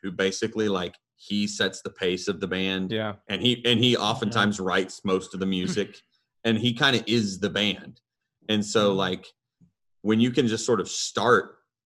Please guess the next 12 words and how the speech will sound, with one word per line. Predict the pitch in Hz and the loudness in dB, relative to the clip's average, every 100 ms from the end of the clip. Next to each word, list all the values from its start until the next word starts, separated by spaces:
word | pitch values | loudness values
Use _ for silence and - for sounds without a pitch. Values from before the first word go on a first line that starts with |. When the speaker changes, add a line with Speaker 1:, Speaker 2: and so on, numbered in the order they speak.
| _ _ _ _ | _ _ _ _
Speaker 1:
with | 95 101 90 85 | 0 2 0 -2
that | 95 95 - | -2 -2 -4
as | 101 90 | -4 -2
the | 92 | -6
piece | 92 - 113 85 - - | -8 -2 -2 -2 -8 -8
that | 95 92 | -8 -8
you, | - | -8
you | 131 | 0
know | 139 | 2
what | |
I | 127 | 4
mean? | 127 127 | 2 -2